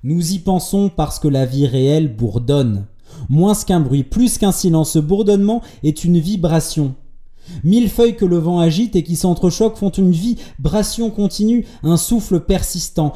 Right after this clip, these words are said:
un bourdonnement d'automne. En se séparant de l'idée de durée,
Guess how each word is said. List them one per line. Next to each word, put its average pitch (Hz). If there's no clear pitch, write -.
un 165
bourdonnement 170
d'automne. 113
En 151
se 180
séparant 202
de 175
l'idée 165
de 151
durée, 165